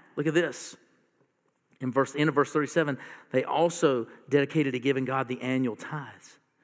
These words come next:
It says, "In the tithes of our ground unto the Levites, that the same Levites might have the tithes of all the cities of our tillage." Now,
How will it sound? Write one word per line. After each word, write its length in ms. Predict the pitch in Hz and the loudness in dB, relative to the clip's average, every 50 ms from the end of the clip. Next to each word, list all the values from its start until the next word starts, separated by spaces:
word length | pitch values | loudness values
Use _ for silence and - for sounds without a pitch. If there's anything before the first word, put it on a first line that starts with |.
| _ _ _ _ _ _ | _ _ _ _ _ _
It 60 | - | -8
says, 140 | - 143 139 | -4 -2 0
"In 60 | 135 | 2
the 100 | 139 127 | 2 0
tithes 480 | - - - 165 165 175 185 185 175 151 | 2 2 4 4 6 6 4 2 2 0
of 80 | 151 135 | -2 -2
our 100 | 135 117 | -2 -2
ground 320 | 110 147 151 156 156 147 | 0 -2 0 0 0 0
unto 160 | 135 127 123 | 0 0 0
the 100 | 120 135 | 2 2
Levites, 360 | 143 135 143 143 139 - - | 2 2 2 2 0 -2 -6
that 120 | - 131 - | -12 -14 -12
the 60 | - | -12
same 320 | - - - 156 160 160 | -8 -4 -2 0 2 2
Levites 380 | 147 135 127 127 127 123 - - | 2 2 2 0 0 -2 -4 -6
might 160 | 135 123 117 | -6 -6 -6
have 120 | 120 131 120 | -6 -6 -6
the 60 | 117 | -6
tithes 400 | - - 143 139 139 139 131 - - - - - - - | -6 -2 -2 0 0 0 -2 -6 -10 -20 -20 -20 -12 -6
of 100 | - 113 | -2 0
all 200 | 123 123 131 143 | 2 4 4 4
the 100 | 143 143 | 2 -2
cities 560 | - - - 156 139 117 110 107 107 - - - - - _ _ _ _ _ | -4 0 2 2 2 2 0 -4 -6 -10 -12 -20 -20 -20 _ _ _ _ _
of 180 | - 117 110 117 | -10 -8 -6 -4
our 100 | 110 107 | -4 -6
tillage." 580 | - - 139 120 110 104 101 - - - - - _ _ _ _ _ _ _ _ _ _ _ _ _ _ _ - - _ _ _ - | -4 -4 -4 -4 -4 -6 -12 -14 -14 -14 -14 -16 _ _ _ _ _ _ _ _ _ _ _ _ _ _ _ -20 -20 _ _ _ 2
Now, 220 | 185 180 175 165 | 2 2 2 0